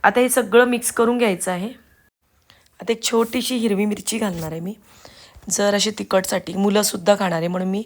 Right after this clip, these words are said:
तिखट थोडं कमी केलेलं आहे, तुम्ही पाहिजे जास्त घालू शकता. आता हे, अ, तयार आहे. आता आपण याच्यामध्ये ना, अ, मीठ घालायचं आहे. तर मीठ घालताना जरा व्हिडिओ डिलीट झाला होता,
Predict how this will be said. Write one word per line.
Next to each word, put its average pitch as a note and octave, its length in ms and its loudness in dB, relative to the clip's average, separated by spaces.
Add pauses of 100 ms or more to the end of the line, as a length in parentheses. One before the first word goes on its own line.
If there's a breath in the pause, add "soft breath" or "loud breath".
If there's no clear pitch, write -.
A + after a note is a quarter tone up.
(460 loud breath)
तिखट G#3+ 300 0
थोडं G3+ 180 0
कमी G3+ 240 0
केलेलं F3+ 300 -4
आहे, F#3+ 80 -8 (680)
तुम्ही G#3 140 -6
पाहिजे G3+ 280 -2
जास्त G3 320 -2
घालू G3+ 300 0
शकता. F3+ 420 -8 (480 loud breath)
आता F#3+ 200 0
हे, G#3+ 200 4
अ, G#3 160 4 (100)
तयार G#3 240 4
आहे. F#3+ 220 0
आता G#3 280 0
आपण G#3+ 180 0
याच्यामध्ये G#3 400 -2
ना, G#3 180 -2 (580 loud breath)
अ, F#3 100 0
मीठ A#3 240 2
घालायचं F#3+ 440 2
आहे. A3 120 -2 (140)
तर G#3 40 -2
मीठ G#3+ 220 0
घालताना G#3+ 400 2
जरा G#3 180 2
व्हिडिओ G3+ 300 -4
डिलीट G#3+ 380 -4
झाला F3 220 -2
होता, E3 240 -6